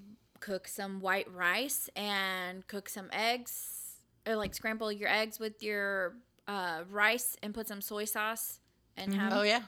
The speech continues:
Speaker 2: Yeah,
Speaker 3: Fried
Speaker 2: that's, like,
Speaker 3: rice.
Speaker 2: like a
Speaker 1: Fried rice.
Speaker 3: Yeah.
Speaker 2: basic
Speaker 1: Mm-hmm.
Speaker 2: meal. Throw some meat in it.
Speaker 3: Mm-hmm.
Speaker 2: Or, uh, make, like, a, get a muffin tin and scram-, or cook up the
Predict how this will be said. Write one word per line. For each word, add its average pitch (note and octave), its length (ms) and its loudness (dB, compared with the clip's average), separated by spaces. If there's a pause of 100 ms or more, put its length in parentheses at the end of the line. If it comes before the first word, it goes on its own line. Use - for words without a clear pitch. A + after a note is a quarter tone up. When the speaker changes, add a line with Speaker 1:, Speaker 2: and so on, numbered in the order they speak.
Speaker 2:
Yeah, G#3 240 4
Speaker 3:
Fried F3+ 220 6
Speaker 2:
that's, - 40 -4
like, G3+ 80 10
Speaker 3:
rice. G#3 180 8
Speaker 2:
like A3 100 8
a - 20 8
Speaker 1:
Fried E3+ 200 4
rice. - 0 -
Speaker 3:
Yeah. F3 160 6
Speaker 2:
basic F3 280 0 (200)
Speaker 1:
Mm-hmm. G#3+ 280 -6
Speaker 2:
meal. G#3+ 320 8
Throw F#3+ 240 6
some F#3 280 4
meat F3 240 4
in F3+ 100 2
it. F3+ 300 0
Speaker 3:
Mm-hmm. A#3 340 2
Speaker 2:
Or, F#3 360 8
uh, F3+ 180 8
make, F3+ 340 4
like, F3+ 320 4
a, E3+ 400 6
get F#3 140 4
a F3 120 6
muffin G3 920 4
tin G#3+ 680 2
and E3+ 840 2 (380)
scram-, G3 640 4
or E3 560 4 (260)
cook G#3+ 220 4
up G3+ 160 4
the F#3+ 80 2